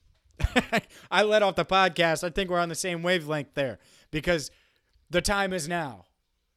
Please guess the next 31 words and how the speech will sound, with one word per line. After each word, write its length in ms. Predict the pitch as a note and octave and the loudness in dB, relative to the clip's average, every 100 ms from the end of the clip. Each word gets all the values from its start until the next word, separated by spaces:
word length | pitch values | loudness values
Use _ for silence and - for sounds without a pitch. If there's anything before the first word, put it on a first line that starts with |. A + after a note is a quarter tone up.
| _ _ _ | _ _ _
The 80 | D#3 | -8
Chris 240 | F#3 F3 | -4 -4
Brown 320 | C3 E3+ E3+ | -2 -4 -4
song, 280 | D#3+ E3 D3+ C#3 | -4 -6 -6 -8
"There's 220 | D#3+ D3+ | -6 -4
never 260 | E3 F3+ | -4 -2
a 40 | E3 | 0
right 260 | E3+ E3 - | 0 -2 -2
time. 260 | E3+ E3 | -2 0
There's 200 | E3 D#3 | -2 -2
the 100 | D#3 | -4
perfect 440 | D3 F3 D#3+ D3 - | -4 -8 -6 -8 -6
time. 260 | B2+ A#2 | -8 -8
The 60 | B2 | -8
time 320 | D3+ D#3+ E3 | -6 -4 -6
is 120 | C#3 | -10
now." 280 | C#3+ D3 C#3 - _ | -8 -8 -8 -14 _
The 60 | C#3 | -14
time 300 | - F3 F3+ | -6 -4 -4
is 140 | C3+ | -4
literally 360 | D3 F#3+ F#3+ F#3+ | -4 -2 -2 -4
right 340 | E3 F3 F#3 | 0 0 0
now. 260 | E3 E3+ D3 | -2 -4 -2
What, 180 | D3+ D#3 | -4 -4
what, 240 | G3 F#3+ | -4 -2
what's 180 | F#3+ G#3 | -2 0
today? 420 | - F3+ C3+ F2+ _ _ _ _ _ _ _ _ _ | 0 2 2 -4 _ _ _ _ _ _ _ _ _
Today 340 | - D#3+ F3 F#3+ | -6 0 2 2
is 140 | E3 | 2
November 420 | E3 D#3 F3 F3 | 0 2 2 2
twenty-fifth. 680 | E3+ E3+ F3 D#3 F3+ G3 - | 0 -4 -6 0 0 0 -8